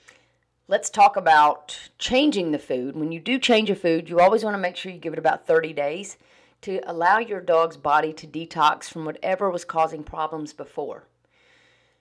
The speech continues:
Um, normally, a lot of times, dogs will start to eat a new food, and they love it, and they inhale it for a couple of days, and then all of a sudden, they don't feel good, or they have a little diarrhea. And the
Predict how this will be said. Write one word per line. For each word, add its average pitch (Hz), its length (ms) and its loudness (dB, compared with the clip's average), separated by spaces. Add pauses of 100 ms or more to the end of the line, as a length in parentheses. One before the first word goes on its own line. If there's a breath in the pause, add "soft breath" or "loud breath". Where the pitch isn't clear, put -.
(300 soft breath)
Um, 180 280 -10 (240)
normally, 202 480 -2
a 202 40 -4
lot 190 220 0
of 185 60 -10
times, 175 340 -8
dogs 170 400 -8
will 156 80 -16
start 185 320 -6
to - 180 -20
eat 190 400 -18 (120)
a 175 60 -18
new 170 140 -12
food, 233 360 -8
and 170 100 -12
they 147 80 -12
love 190 300 -2
it, - 80 -10
and 165 40 -14
they 156 100 -10
inhale 190 340 -4
it 180 120 0
for 160 80 -14
a 151 40 -12
couple 208 260 -8
of 196 80 -4
days, 170 320 -2
and 156 140 -10
then 185 100 -6
all 202 140 2
of 180 60 -4
a 175 40 -8
sudden, 175 220 -8
they 160 80 -6
don't 160 180 -6
feel 147 200 -4
good, - 260 -16 (180)
or 175 80 -8
they 175 120 -6
have 170 200 -4
a 180 40 -14
little 175 200 -4
diarrhea. 147 580 -6 (440 soft breath)
And 196 420 -10
the 196 220 -20